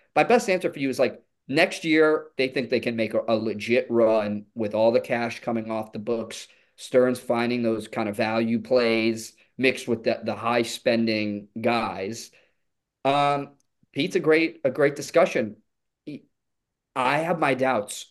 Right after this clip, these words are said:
uh, if Pete Alonso is gonna be a Met. Y-, y-, s-, people who are smarter and more plugged in than me really don't think Stearns is gonna pay up for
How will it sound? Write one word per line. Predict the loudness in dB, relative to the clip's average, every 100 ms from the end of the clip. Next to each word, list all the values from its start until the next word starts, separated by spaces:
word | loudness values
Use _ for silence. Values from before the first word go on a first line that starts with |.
| -2
uh, | -2
if | 0 -4 -2
Pete | -2
Alonso | 0 0 -2 -4 -6
is | -4
gonna | -6 -6
be | -6
a | -8
Met. | -8 -10 -14 _ _ _ _ _ _ -14
Y-, | -8
y-, | -8
s-, | -8 -10
people | -4 -4 0 2
who | 6
are | 4
smarter | 2 -2 4 4 4 2
and | -2 -2
more | 0 0
plugged | 2 0 0 2
in | 2 2 -4 -12 -10
than | 0 0 2
me | -2 -4 -10 -18 _ _ _ _ _ _ _ -12
really | 0 4 6 6 2
don't | 2 0 0
think | -2 -4 -4
Stearns | -4 -2 -2 -6
is | -6
gonna | -6
pay | -2 -2 0
up | -2 -6 -8
for | -4 -2 -2 -6